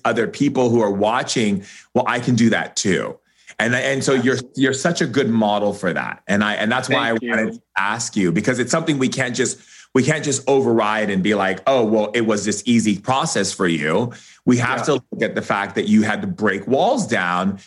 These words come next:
Speaker 1: to create change for others to walk, who, who are gonna walk behind you into that space, because you're leading the way for them to go into. So that's why I brought that question to, to the table.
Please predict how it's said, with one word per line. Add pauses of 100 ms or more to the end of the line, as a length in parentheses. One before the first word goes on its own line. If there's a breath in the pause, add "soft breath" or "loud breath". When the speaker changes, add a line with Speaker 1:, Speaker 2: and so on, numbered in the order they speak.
Speaker 1:
to
create
change
for
others
to
walk,
who,
who
are
gonna
walk
behind
you
into
that
space,
because
you're
leading
the
way
for
them
to
go
into.
So
that's
why
I
brought
that
question
to, (200)
to
the
table.